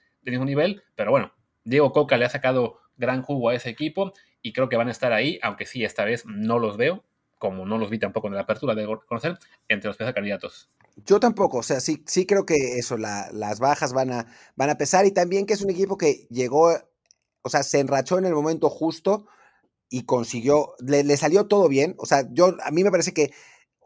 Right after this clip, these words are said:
Speaker 2: ochenta por ciento, noventa por ciento de las decisiones arbitrales que, que le favorecieron fueron correctas, pero fueron decisiones muy en el límite, ¿no? Que si, que, que un, si un árbitro hubiera decidido de otro modo,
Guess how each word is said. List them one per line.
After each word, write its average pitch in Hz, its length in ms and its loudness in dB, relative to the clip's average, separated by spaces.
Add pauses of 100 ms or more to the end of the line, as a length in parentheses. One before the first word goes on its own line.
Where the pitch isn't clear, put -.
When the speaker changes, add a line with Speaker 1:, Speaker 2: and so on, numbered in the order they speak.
(140)
Speaker 2:
ochenta 175 480 0
por 139 100 -2
ciento, 151 320 0
noventa 147 240 0
por 147 80 0
ciento 147 220 -2
de 131 60 2
las 117 80 0
decisiones 127 420 0
arbitrales 131 420 0
que, 127 100 0 (240)
que - 80 -6
le 107 100 -4
favorecieron 110 500 -4
fueron 127 240 0
correctas, 131 560 0 (240)
pero 180 520 8 (320)
fueron 156 260 6
decisiones 151 540 2 (220)
muy 147 460 6
en 151 100 6
el 120 80 2
límite, 147 460 0
¿no? 143 180 0
Que - 80 -10
si, 120 260 -6
que, 117 360 -2
que 107 180 -8
un, 123 160 -6
si - 160 -6
un 143 80 2
árbitro 160 300 4
hubiera 151 180 6
decidido 139 400 2
de 139 80 6
otro 139 180 0
modo, 147 340 4